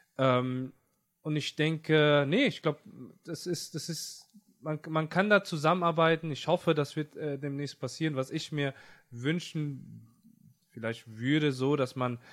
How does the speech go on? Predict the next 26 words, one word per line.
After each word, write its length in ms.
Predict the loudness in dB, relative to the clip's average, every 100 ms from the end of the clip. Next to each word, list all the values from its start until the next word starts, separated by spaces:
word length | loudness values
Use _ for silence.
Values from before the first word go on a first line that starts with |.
| -10 6
ja, 160 | 6
dass, 240 | 6 0 -6
dass 180 | -6 -4
die, 220 | -8 -6
dass 220 | -8 -8
die 100 | -4
G 160 | 0 0
F 100 | 2
L 160 | -2
sich 220 | -2 -2
halt 240 | -2 -2 -4
mehr, 480 | -2 0 0 -2 -6
wie 100 | -10
du 120 | -10
schon 180 | -8 -4
sagst, 260 | -4 -4
auf, 140 | -8 -10
auf, 200 | -14 -14 -14
auf 160 | -14 -10
das, 220 | -12 -12
äh, 380 | -10 -8 -8 -8
Jugendprogramm 840 | 2 2 2 -4 -6 -2 -2 -2
der, 640 | -2 -2 0 0 0 -2 -4
äh, 140 | -12 -8
konzentriert, 680 | -6 -6 -8 -2 2 2 0 -16 -20 _ _
natürlich. 600 | -8 -2 0 2 0 -2